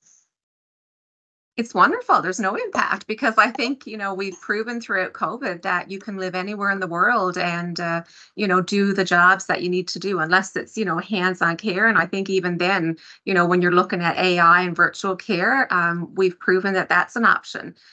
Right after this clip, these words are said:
So, you know, being in Central is great. Uh, what I would say is that, you know, anybody out there who's listening from across the province, you can work anywhere, um, as part of Newfoundland Labrador Health Services. Um, as C O O, I need to be in this zone.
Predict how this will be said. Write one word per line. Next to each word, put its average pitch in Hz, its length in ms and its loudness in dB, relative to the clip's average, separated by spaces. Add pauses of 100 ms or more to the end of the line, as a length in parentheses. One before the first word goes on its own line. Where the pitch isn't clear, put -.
(180)
So, 202 440 -2
you 214 100 -6
know, 208 120 -4
being 220 240 0
in 233 100 2
Central 196 400 -4
is 185 160 -6
great. 277 600 -4
Uh, 185 300 -8
what 190 200 2
I 196 140 6
would 190 160 -2
say 196 360 -2
is 247 180 -4
that, 185 360 0
you 208 60 -6
know, 185 200 -6
anybody 208 540 -2
out 180 180 -6
there 185 220 -4
who's 185 240 -6
listening 185 480 -4
from 170 400 2 (320)
across 190 520 2
the 202 100 -12
province, 220 640 -4 (260)
you 226 160 -2
can 247 320 -2
work 220 360 0
anywhere, 190 760 -2
um, 170 420 -4
as 180 200 -2
part 185 260 0
of 175 80 -4
Newfoundland 175 460 -4
Labrador 170 340 -2
Health 170 220 -2
Services. 170 720 -8 (460)
Um, 175 220 -2
as 190 180 -2
C 220 200 -2
O 202 120 2
O, 185 200 4
I 233 100 4
need 190 200 -2
to - 100 -10
be 175 180 -6
in 170 140 -6
this 175 200 -6
zone. 160 360 -4